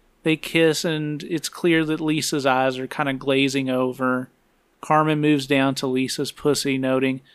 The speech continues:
"That's good, isn't it?" before going down on her. We cut to Lisa and Carmen in short dresses or nightgowns dancing,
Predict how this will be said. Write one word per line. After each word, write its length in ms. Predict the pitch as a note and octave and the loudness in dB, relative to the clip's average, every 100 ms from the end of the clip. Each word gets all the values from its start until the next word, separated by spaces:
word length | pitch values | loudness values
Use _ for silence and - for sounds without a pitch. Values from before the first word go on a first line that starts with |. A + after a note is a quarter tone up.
| _ _ _ - | _ _ _ -2
"That's 240 | C#3 D#3+ | 0 0
good, 340 | - C3+ C#3 B2 | 0 4 4 4
isn't 360 | C3+ C#3 A#2+ | 2 2 -2
it?" 200 | A2 A2+ - | -4 -6 -10
before 320 | A#2+ C3+ B2+ | -8 -4 -2
going 340 | B2+ B2 B2 | 0 0 0
down 300 | B2 A#2+ A#2 | 0 -2 -2
on 200 | A2 A2 | -4 -8
her. 300 | A2 A2+ - _ _ _ _ _ _ _ _ | -10 -12 -14 _ _ _ _ _ _ _ _
We 80 | D3 | -2
cut 200 | - G3 | 2 2
to 100 | F3+ | 2
Lisa 360 | D#3+ E3 - D#3+ | 0 0 0 0
and 140 | C3+ | 0
Carmen 420 | - D3 C#3+ C#3 | 0 2 4 2
in 100 | C3+ | -2
short 360 | B2 - C#3 C#3+ | -2 2 2 2
dresses 600 | C3+ B2+ B2+ - C#3 A#2+ | 0 0 2 0 -2 -2
or 120 | B2+ | -2
nightgowns 720 | B2 A#2 B2+ C3+ A#2+ A#2+ A#2+ | 0 -2 -2 -4 -2 -2 -6
dancing, 760 | A2+ B2 B2 A#2 - B2+ A#2+ A#2+ | -6 -4 -2 -4 -6 -6 -6 -10